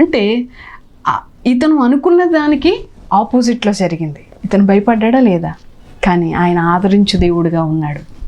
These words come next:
అక్కడ ఈయన భయపడుతూ వెళ్ళాడు, కానీ దావీదు ఆయన ఆదరించిన వ్యక్తిగా ఉన్నాడు. ఈరోజు నువ్వు భయం చేత కృంగిపోతున్నావేమో, కాదు, ఒక్కసారి దేవుని వైపు చూడు,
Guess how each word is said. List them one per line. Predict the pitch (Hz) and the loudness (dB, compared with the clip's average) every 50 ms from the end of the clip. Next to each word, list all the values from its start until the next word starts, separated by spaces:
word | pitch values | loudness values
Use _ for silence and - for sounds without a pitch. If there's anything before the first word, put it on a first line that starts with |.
| - - - - - - - - - - - - | -12 -14 -16 -20 -20 -18 -16 -14 -12 -8 -6 -6
అక్కడ | 190 - - 285 262 208 196 226 | -6 -4 -2 0 0 0 0 0
ఈయన | 226 214 208 | 0 0 0
భయపడుతూ | 196 180 180 185 226 220 294 311 302 302 320 | 0 0 0 0 0 -2 -2 -4 -2 -2 -2
వెళ్ళాడు, | 277 254 226 226 233 220 196 185 175 180 220 220 - | 0 0 0 0 0 0 0 0 0 -2 -2 -4 -2
కానీ | 208 196 190 180 175 | -2 0 2 2 2
దావీదు | 175 165 170 180 190 208 214 202 233 330 392 381 - - - - - - - - | 2 0 0 2 2 2 2 2 2 0 -2 -4 -8 -14 -16 -16 -14 -14 -10 -6
ఆయన | 180 185 185 180 175 | -2 0 0 2 0
ఆదరించిన | 170 160 160 175 185 202 202 226 214 202 - 196 180 | 0 0 -2 -2 0 0 0 0 0 0 0 -2 -2
వ్యక్తిగా | 175 170 175 - - 175 170 170 | -2 -2 -4 -4 -2 0 0 0
ఉన్నాడు. | 160 160 160 156 156 147 151 - - - - - - - - - - 208 | 0 -2 -2 -4 -6 -6 -8 -12 -14 -18 -16 -16 -16 -16 -16 -2 2 2
ఈరోజు | 190 185 190 202 233 254 247 220 185 175 175 185 208 - - - - - - - 208 | 4 4 4 2 2 2 2 2 2 2 2 0 0 -4 -10 -18 -20 -20 -6 0 0
నువ్వు | 208 240 226 240 | 2 2 2 0
భయం | 214 190 185 190 190 208 240 262 | -2 0 0 0 0 2 2 2
చేత | 254 254 254 247 | 2 0 0 -2
కృంగిపోతున్నావేమో, | 247 240 247 - 202 196 196 214 208 - 208 196 - 185 185 180 175 170 165 160 160 156 156 156 - - - | -4 -4 0 2 2 4 4 2 2 0 -2 -2 0 0 0 0 0 0 0 0 -2 -2 -4 -6 -10 -12 -4
కాదు, | - 185 165 165 165 170 | -2 0 0 0 0 0
ఒక్కసారి | 156 175 175 - - 196 - 180 175 180 180 | -2 -2 -2 -4 -6 -4 -4 -4 -2 -2 0
దేవుని | 175 170 170 180 175 180 175 | -2 -2 -2 -2 -2 -2 -2
వైపు | 180 170 170 - - - 165 | -2 -4 -6 -6 -6 -4 -4
చూడు, | 156 160 156 | -4 -4 -6